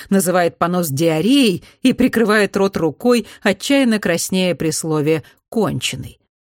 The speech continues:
«Нам выписали новую форму».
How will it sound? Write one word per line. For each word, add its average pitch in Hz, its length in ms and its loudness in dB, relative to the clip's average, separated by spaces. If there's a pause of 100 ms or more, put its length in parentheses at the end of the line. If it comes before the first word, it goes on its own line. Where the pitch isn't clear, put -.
(560)
«Нам 311 480 4
выписали 359 500 2
новую 285 440 2
форму». 240 640 2